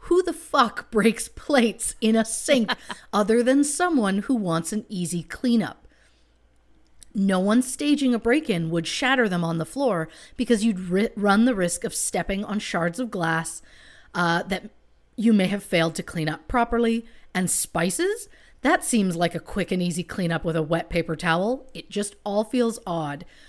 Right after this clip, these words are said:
Speaker 1: as if he tried, uh, to cover his tracks about where he lost his briefcase with highly sensitive i-, material, and then in order to keep up the charade,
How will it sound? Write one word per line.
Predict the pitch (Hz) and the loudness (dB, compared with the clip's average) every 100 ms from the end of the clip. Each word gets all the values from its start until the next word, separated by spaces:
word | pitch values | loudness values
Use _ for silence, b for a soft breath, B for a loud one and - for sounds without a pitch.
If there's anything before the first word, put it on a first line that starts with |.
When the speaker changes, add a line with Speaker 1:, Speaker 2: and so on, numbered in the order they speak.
| B B - | B B -4
Speaker 1:
as | 180 | 0
if | 202 247 | 0 0
he | 269 | -2
tried, | - 220 208 208 208 - b b _ | -2 -2 0 -2 -4 -10 b b _
uh, | - 185 160 156 160 - | -8 -4 -2 -2 -6 -10
to | - | -12
cover | - 190 254 | -6 -2 0
his | 285 - | 0 -6
tracks | - 180 160 - - | -2 0 0 -6 -4
about | 180 170 | -2 -2
where | 175 170 | 0 -2
he | 180 | 0
lost | 180 165 196 | -2 -2 -4
his | 254 | -6
briefcase | 214 202 185 - 185 - | -4 -4 -4 -4 -4 -4
with | 185 | -10
highly | - 160 160 170 | -10 -6 -2 -2
sensitive | 214 - 175 - 196 202 - | -2 -4 -4 -4 -4 -4 -8
i-, | - | -10
material, | 208 226 - 190 160 151 160 B B B | -2 -2 0 0 0 -2 -6 B B B
and | 165 170 | -4 0
then | 170 170 | 0 0
in | - - - | -4 -8 -6
order | 185 226 | -4 -2
to | 262 208 | -4 -8
keep | - 294 294 | -6 -4 0
up | 262 285 - | -2 -2 -8
the | 196 | -8
charade, | - 202 196 330 254 160 143 | -6 -8 -2 -2 -2 -6 -8